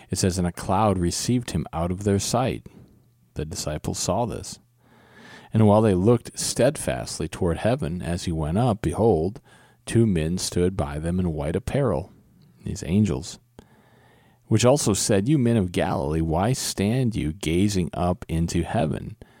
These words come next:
This same Jesus, which is taken up from you into heaven, shall so come in like manner as you have seen him go into heaven.'"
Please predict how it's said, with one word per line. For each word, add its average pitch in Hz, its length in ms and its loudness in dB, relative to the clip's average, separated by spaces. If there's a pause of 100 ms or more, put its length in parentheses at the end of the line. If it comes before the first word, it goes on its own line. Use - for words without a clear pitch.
(400)
This 95 160 2
same 98 360 2
Jesus, 87 640 -2 (160)
which 95 180 -4
is 90 140 -4
taken 92 360 0
up - 140 -4
from 82 240 0
you 80 200 0
into 87 300 -2
heaven, 123 380 0 (640)
shall 82 320 0
so 95 320 0
come 90 320 -4
in 82 140 -6
like 78 260 -6
manner 87 480 -2
as 90 240 -4
you 95 120 4
have 92 120 0
seen 147 380 0
him 87 320 2
go 78 220 2
into 78 260 -2
heaven.'" 87 420 -4